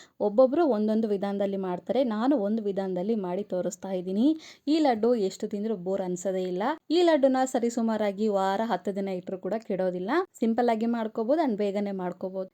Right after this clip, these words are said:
ಕೆಲವೊಂದು ಟಿಪ್ಸ್ ಗೊತ್ತಾಗ್ಬಿಟ್ರೆ ಸಾಕು, ತುಂಬಾನೇ ಈಸಿಯಾಗಿ ಮಾಡ್ಕೋಬಹುದು. ಮೊದಲನೇದಾಗಿ ಯಾವ್ದಾದ್ರು ಒಂದು ಪ್ಲೇಟ್ ಅಲ್ಲಿ ಒಂದು ಕಪ್ಪಿನ ಅಳತೆಯಲ್ಲಿ ಎರಡು ಕಪ್ ಅಷ್ಟು ಅವಲಕ್ಕಿನ ತಗೊಂಡಿದ್ದೀನಿ.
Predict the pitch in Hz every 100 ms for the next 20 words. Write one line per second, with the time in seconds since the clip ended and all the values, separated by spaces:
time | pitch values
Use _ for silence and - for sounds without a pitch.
0 | - 277 285 277 269 277 320 311 - 240
1 | 233 233 220 220 214 214 202 247 233 214
2 | 214 226 240 - 233 233 220 202 226 196
3 | 180 - 175 185 180 330 381 359 370 349
4 | 311 262 240 262 208 220 214 214 196 -
5 | 196 180 190 196 320 403 262 302 349 330
6 | 240 247 220 208 208 202 220 247 220 302
7 | 311 214 202 202 294 - 202 196 - 208
8 | 196 185 190 185 180 220